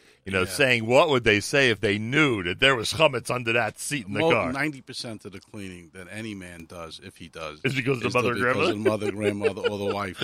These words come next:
Speaker 2: uh, lurking behind.
Speaker 1: <laughs>
Speaker 2: Um, otherwise, it's, it's really good enough. You know? But, um, with the seats, uh, you know, and I,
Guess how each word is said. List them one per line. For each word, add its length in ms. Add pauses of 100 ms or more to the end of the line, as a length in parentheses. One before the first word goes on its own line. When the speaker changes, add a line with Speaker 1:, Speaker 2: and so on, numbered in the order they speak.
Speaker 2:
uh, 60 (100)
lurking 340
behind. 520
Speaker 1:
<laughs> 40 (560)
Speaker 2:
Um, 640 (280)
otherwise, 420
it's, 360
it's 320
really 180
good 300
enough. 300
You 180
know? 100 (380)
But, 340
um, 420 (360)
with 120
the 100
seats, 420 (460)
uh, 280
you 100
know, 140
and 340
I, 220